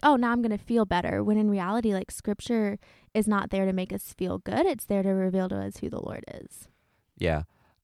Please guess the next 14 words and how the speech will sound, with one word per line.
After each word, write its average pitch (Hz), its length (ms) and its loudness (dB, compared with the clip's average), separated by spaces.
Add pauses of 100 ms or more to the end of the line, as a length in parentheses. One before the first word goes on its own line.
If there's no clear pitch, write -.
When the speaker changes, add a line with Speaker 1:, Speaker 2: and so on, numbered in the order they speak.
(360)
Speaker 2:
I 90 100 2
think, 120 380 -2
like, 101 340 -2 (760)
at 90 120 -2
least - 480 -6 (720)
when 98 180 -8
you 92 100 -4
start 85 320 -2
to, 90 80 -6
like, 80 200 -4
develop 78 380 -6
the 80 100 -6
habit, 73 340 -8
which 98 180 -4